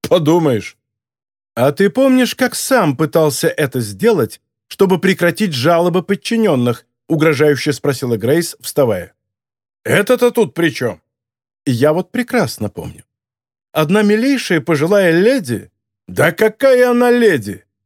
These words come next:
Воспитанные дамы не норовят пнуть по... ну, по неположенным местам». «Итак, я хотел». Бэнкрофт задумался и почесал затылок. «А что именно я хотел?» «Извиниться за что-то».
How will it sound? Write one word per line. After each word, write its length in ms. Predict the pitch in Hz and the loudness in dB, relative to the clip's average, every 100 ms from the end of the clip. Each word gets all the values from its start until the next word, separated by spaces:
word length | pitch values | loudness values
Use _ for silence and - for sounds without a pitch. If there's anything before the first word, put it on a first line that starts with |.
| _ _ - | _ _ -6
Воспитанные 640 | 143 151 - 226 214 202 | -2 -2 -2 0 2 2
дамы 280 | 165 226 202 | 2 2 2
не 120 | 202 | 2
норовят 420 | 202 226 226 160 - | 4 4 2 0 0
пнуть 320 | 180 160 - | 0 0 0
по... 320 | 156 156 135 _ _ _ _ - | 2 2 0 _ _ _ _ -2
ну, 320 | 139 175 151 | 0 0 0
по 120 | 165 | 0
неположенным 600 | 175 170 190 170 135 147 | 0 2 2 0 0 0
местам». 480 | 151 143 - 90 82 _ _ _ _ _ _ _ | 0 -2 -8 -10 -12 _ _ _ _ _ _ _
«Итак, 500 | 120 113 196 220 220 | -8 -4 0 -2 -2
я 280 | 156 151 139 | 0 2 2
хотел». 720 | - 110 - 113 135 214 226 - _ _ _ _ _ _ | -2 -6 -4 0 2 2 0 -6 _ _ _ _ _ _
Бэнкрофт 420 | 117 139 123 120 | -2 0 0 -4
задумался 640 | 98 131 113 170 202 190 190 | 0 0 2 2 0 0 -4
и 140 | 147 | -2
почесал 480 | 151 139 135 - 143 | -4 -4 -4 -2 -2
затылок. 580 | 127 127 107 92 - _ _ _ _ _ _ | -2 -4 -4 -8 -14 _ _ _ _ _ _
«А 100 | 117 | -4
что 240 | 120 - 240 | -4 0 0
именно 300 | 240 143 117 | 2 2 2
я 160 | 110 | 0
хотел?» 420 | - 110 - - _ _ _ _ _ _ - | 0 -4 -4 -18 _ _ _ _ _ _ -2
«Извиниться 760 | 175 143 170 202 220 147 - 101 | 0 0 2 2 2 0 -4 -4
за 160 | 101 | -4
что-то». 500 | - - 82 - - | -8 -14 -16 -16 -20